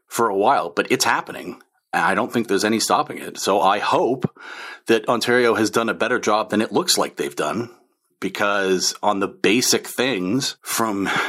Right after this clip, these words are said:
uh, even just, uh, you know, sourcing personal protective equipment, it's been a mad scramble. And on testing, it's been a disgrace.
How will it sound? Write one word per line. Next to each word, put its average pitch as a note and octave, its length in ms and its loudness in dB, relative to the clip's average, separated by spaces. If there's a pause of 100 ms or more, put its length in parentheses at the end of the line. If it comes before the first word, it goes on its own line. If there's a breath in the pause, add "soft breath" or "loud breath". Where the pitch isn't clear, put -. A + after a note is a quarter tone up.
(180 loud breath)
uh, G2+ 260 2
even G#2+ 220 2
just, G2 220 0
uh, - 200 -8 (280)
you A#2 100 -2
know, F#2+ 80 0
sourcing G#2 640 0
personal A2 300 -2
protective A2+ 400 -2
equipment, - 340 -2
it's - 140 -2
been G2 160 -2
a F#2+ 40 0
mad G2+ 360 0
scramble. G2 680 2
And G2 280 -2
on F#2+ 640 2 (140)
testing, D3+ 500 0
it's - 160 -2
been G2+ 140 2
a F#2 140 2
disgrace. - 760 2